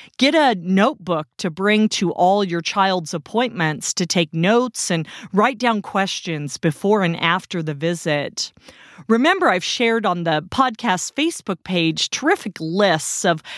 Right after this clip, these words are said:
helpful questions you may want to ask. I'll share that again this week.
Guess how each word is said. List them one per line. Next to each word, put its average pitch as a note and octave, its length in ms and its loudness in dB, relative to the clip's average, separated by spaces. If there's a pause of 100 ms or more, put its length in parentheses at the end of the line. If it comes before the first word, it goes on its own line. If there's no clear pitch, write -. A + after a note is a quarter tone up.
(120)
helpful A#3 560 0
questions F3+ 840 -2
you E3+ 100 0
may F3+ 280 2
want E3+ 320 -2
to - 200 -6
ask. E3+ 720 -2 (300)
I'll A3+ 160 4
share G4 300 2
that A#3+ 200 2
again F#3 420 -2
this D#3+ 280 -6
week. D#3+ 600 -8